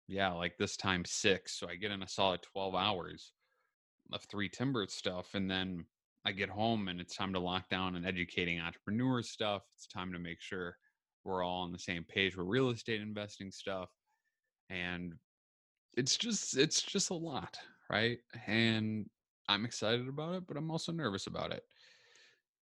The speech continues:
So with that, I think this is a shorter episode.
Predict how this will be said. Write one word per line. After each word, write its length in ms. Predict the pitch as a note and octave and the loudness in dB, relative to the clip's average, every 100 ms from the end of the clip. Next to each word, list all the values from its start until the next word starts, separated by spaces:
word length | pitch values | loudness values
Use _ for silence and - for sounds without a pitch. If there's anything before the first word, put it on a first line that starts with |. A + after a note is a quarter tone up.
| _ _ - | _ _ 2
So 160 | D3+ | 6
with 200 | C#3+ E3+ | 6 8
that, 400 | B2 E2 - - - - - - | 6 6 2 -8 -10 -16 -18 -8
I 80 | B2+ | -4
think 220 | B2 D#3+ | 2 2
this 120 | G#3 F3+ | 4 2
is 100 | C3 | 4
a 80 | |
shorter 380 | A#2 B2 A#2 A2+ | 2 4 6 6
episode. 580 | G2+ - - B2 C3 C3+ | 4 2 4 6 6 2